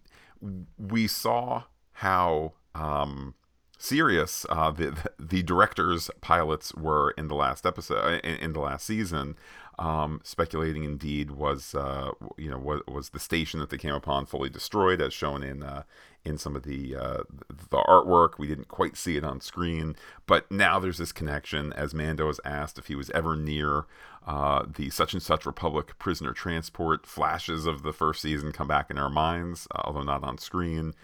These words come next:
We know that the jig is up. So does Mando, who pauses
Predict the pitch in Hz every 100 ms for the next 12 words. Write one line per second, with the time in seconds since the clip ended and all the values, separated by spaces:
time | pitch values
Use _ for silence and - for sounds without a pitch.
0 | - - - _ - 85 101 98 98 90
1 | 85 82 76 87 80 76 78 78 - 87
2 | 85 76 78 73 73 78 73 76 78 -
3 | 90 82 78 78 73 73 -